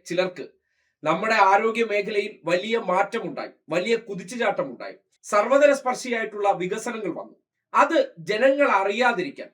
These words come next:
അല്ലെങ്കിൽ അത് അനുഭവിക്കുന്ന ജനങ്ങളെ തെറ്റിദ്ധരിപ്പിക്കാൻ വേണ്ടി, മോശമാണ്,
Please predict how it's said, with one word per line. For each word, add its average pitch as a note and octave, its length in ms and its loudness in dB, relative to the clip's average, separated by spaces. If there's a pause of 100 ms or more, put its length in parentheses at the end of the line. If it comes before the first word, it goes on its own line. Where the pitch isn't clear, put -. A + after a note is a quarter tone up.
അല്ലെങ്കിൽ A3+ 380 -6 (120)
അത് G3 160 -2
അനുഭവിക്കുന്ന C4 680 0
ജനങ്ങളെ A3+ 420 -6
തെറ്റിദ്ധരിപ്പിക്കാൻ F#3+ 760 -6
വേണ്ടി, A#2+ 240 -14 (160)
മോശമാണ്, C#4 580 -4